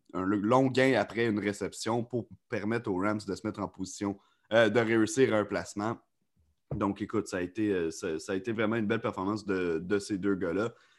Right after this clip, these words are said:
Euh, au final, ben, tu l'as dit, la meilleure défense de la N F L, c'est sûr que là, on, on vient de se donner une vraie chance, puis de, de, de, de vaincre les bonnes équipes comme les Buccaneers, justement, parce que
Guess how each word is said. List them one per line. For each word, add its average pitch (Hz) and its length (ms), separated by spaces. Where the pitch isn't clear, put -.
Euh, 104 180
au 110 160
final, 117 380
ben, 90 160
tu 123 160
l'as 104 100
dit, 113 160
la 95 140
meilleure 123 240
défense 123 300
de 113 40
la 101 120
N 98 180
F - 80
L, 131 160
c'est - 140
sûr 131 180
que 127 80
là, 120 160
on, 104 220
on 98 40
vient 107 220
de 110 140
se 98 60
donner 101 200
une 104 80
vraie 95 220
chance, 117 340
puis 98 260
de, 101 300
de, 98 160
de, 95 160
de 87 280
vaincre 170 280
les 135 60
bonnes 131 240
équipes 185 220
comme 165 200
les 165 80
Buccaneers, 131 400
justement, 147 380
parce 101 180
que 113 160